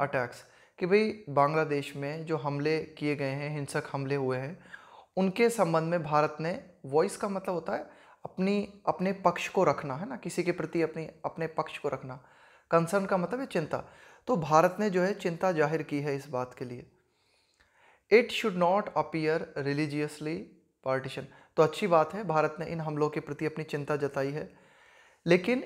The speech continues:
it should not appear, भारत इस तरह से प्रतीत नहीं होना चाहिए, क्या, religiously partition। देखो, पार्टीशन का मतलब होता है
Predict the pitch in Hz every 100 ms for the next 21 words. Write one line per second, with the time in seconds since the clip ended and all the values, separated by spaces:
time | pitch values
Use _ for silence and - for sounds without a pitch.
0 | - 240 - 220 190 202 214 165 151 139
1 | - - _ 139 135 170 208 233 - -
2 | - 208 - 190 185 185 208 208 165 -
3 | 196 190 170 156 185 160 143 143 135 143
4 | 160 160 196 294 - - _ _ 143 135
5 | 143 147 147 151 160 170 196 139 131 143
6 | - 175 - - - - 185 233 226 156
7 | 160 175 190 185 180 156 156 143 151 196